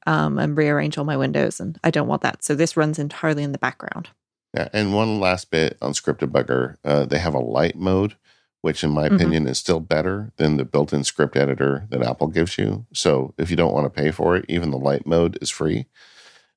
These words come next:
Speaker 2: And they have a twenty-day trial with all the features. So, uh, you got no excuse if you wanna try this Apple script stuff out. Go to Late Night Software. We'll put a link in the show notes.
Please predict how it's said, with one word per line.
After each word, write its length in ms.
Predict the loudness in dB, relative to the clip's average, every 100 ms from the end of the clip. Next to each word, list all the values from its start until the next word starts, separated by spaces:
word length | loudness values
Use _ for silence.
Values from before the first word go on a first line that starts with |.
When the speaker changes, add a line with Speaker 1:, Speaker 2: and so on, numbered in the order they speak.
| _
Speaker 2:
And 200 | 0 2
they 120 | 2
have 160 | 2 0
a 60 |
twenty-day 580 | -4 -4 0 2 2 0
trial 440 | -2 -4 -2 0 0
with 200 | 0 0
all 200 | 0 2
the 120 | -2
features. 580 | -6 -10 -10 -14 -16 -18 _ _ _ _ _ _ -6
So, 400 | 0 2 0 -6 _
uh, 320 | 0 2 0 -6
you 80 | -4
got 140 | -2 0
no 120 | 0
excuse 480 | -2 -2 0 0 -2
if 120 | 0
you 60 |
wanna 240 | 2 2 0
try 260 | 0 0
this 160 | 2 0
Apple 240 | -4 -4
script 240 | -6 -8 -6
stuff 200 | -6 -2
out. 220 | -2 -2 -8 -20 -20 -20 _ _
Go 100 | -2
to 80 | 0
Late 180 | 0 0
Night 140 | -4
Software. 480 | 0 0 0 0 0
We'll 120 | 0
put 160 | -2 0
a 20 |
link 260 | 0 0 -2
in 60 |
the 60 | -6
show 200 | 0 0
notes. 480 | 2 -2 -6 -8